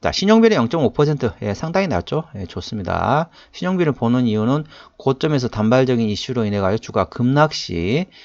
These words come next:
예, 신용에 대한 담보 부족으로 인해서 반대 매매가 나올 수 있기 때문에 확인하는 건데, 신용비율은 사 퍼센트부터 다소 부담된다겠죠. 삼 퍼센트대까지는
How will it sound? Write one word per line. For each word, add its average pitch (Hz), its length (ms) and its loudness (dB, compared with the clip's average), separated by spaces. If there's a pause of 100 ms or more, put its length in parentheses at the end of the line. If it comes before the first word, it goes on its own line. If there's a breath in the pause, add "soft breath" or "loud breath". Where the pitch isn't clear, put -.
(220 loud breath)
예, - 80 -6
신용에 127 260 -2
대한 104 160 0
담보 107 400 0
부족으로 107 400 -2
인해서 101 220 0
반대 101 340 -2
매매가 127 220 0
나올 85 160 -2
수 - 100 -14
있기 - 80 -20
때문에 80 180 -8
확인하는 120 360 -2
건데, 82 240 -2 (300 loud breath)
신용비율은 151 460 0
사 180 200 0
퍼센트부터 180 560 -2
다소 95 220 -6
부담된다겠죠. 101 760 -2
삼 170 180 -4
퍼센트대까지는 123 840 -4